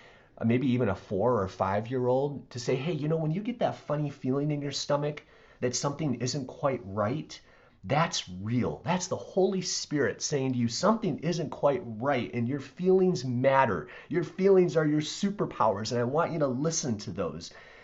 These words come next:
And so, honey, if you're ever on a screen and you see something that gives you that little funny feeling, it makes you uncomfortable or scary. It could be maybe people on a screen that are naked, or you see their private parts, because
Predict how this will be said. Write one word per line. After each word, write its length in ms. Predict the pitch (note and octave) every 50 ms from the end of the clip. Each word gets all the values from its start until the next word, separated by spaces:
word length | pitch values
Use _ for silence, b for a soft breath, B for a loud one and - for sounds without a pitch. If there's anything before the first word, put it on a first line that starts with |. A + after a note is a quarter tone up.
| B B B
And 120 | C3+ C3+
so, 160 | - - C#3 A#2+
honey, 320 | - - F3+ E3+ E3 C3
if 120 | - -
you're 140 | - - - -
ever 220 | E3+ F3+ F3 F3+
on 160 | D#3+ D3 B2+ A2
a 40 |
screen 500 | G2+ - - - - B2+ D3 E3 E3+ C#3
and 100 | A#2+ A2+
you 100 | A2 A2+
see 220 | A#2 - - D#3 F3
something 440 | D#3+ - D#3+ C#3 B2 B2 C3 A#2+ A2+
that 160 | G#2+ G2 G#2+
gives 200 | A#2+ C#3+ C#3+ -
you 60 | D#3+
that 160 | C3+ A2+ -
little 160 | A2+ B2 A#2
funny 300 | A2+ A2+ - A#2 G#2+ G2
feeling, 420 | F#2 - - B2+ D3 D#3 D3 A#2+ G#2
it 60 | F#2
makes 200 | G#2 G#2 - -
you 100 | - G2
uncomfortable 680 | F#2+ F2+ - - D#3 D#3 D#3 - D#3 D3+ D3 C#3 B2+ F#2
or 80 | E2
scary. 600 | - - - - D3 D3+ D3+ D3+ D3+ D3 D3 D3 B B B B B B B
It 120 | - C#3+ D3
could 140 | - D3+ B2
be 140 | D3 C#3+
maybe 380 | C3+ B2 A#2+ B2 - B2+ C#3+ C#3
people 380 | C3+ - - D3+ - D3+ D3 C3
on 140 | A#2 A#2
a 60 | A#2+ A#2+
screen 400 | - - - C3 B2+ C3 C3+ C3
that 180 | A2+ G#2 G2 -
are 260 | - F#2+ F2+ F2 E2 B B B B -
naked, 480 | G#2+ A#2 B2 C#3 C3 - C#3 B2+ B2+
or 120 | - - G2
you 120 | F#2+ F#2
see 180 | - - B2 A#2
their 140 | G2+ F#2
private 440 | - - - - C#3+ C#3 C3+ C3+ A#2+
parts, 300 | - - C3+ B2+ B2 -
because 300 | - A#2 - A2 - -